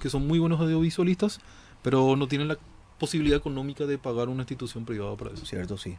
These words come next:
Speaker 2: totalmente. Bueno, y doctor, gracias, eh, por su tiempo, por darnos todas estas explicaciones, por la información, y que el arte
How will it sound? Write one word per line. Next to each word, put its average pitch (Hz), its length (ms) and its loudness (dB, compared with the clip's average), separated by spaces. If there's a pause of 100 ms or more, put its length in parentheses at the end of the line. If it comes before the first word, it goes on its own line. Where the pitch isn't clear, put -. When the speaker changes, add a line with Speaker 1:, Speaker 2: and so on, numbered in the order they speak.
Speaker 2:
totalmente. 90 580 -8 (640)
Bueno, 156 140 4
y 160 40 6
doctor, 123 260 4 (240)
gracias, 113 580 2
eh, 107 280 0
por 107 140 -4
su 107 120 -6
tiempo, 139 440 2
por 104 680 6 (100)
darnos 110 380 2
todas 113 240 -2
estas 107 420 -4
explicaciones, 120 880 0
por 113 380 4 (340)
la 117 120 6
información, 123 720 4 (320)
y 170 160 0
que 165 640 4 (160)
el 120 220 2
arte 175 300 2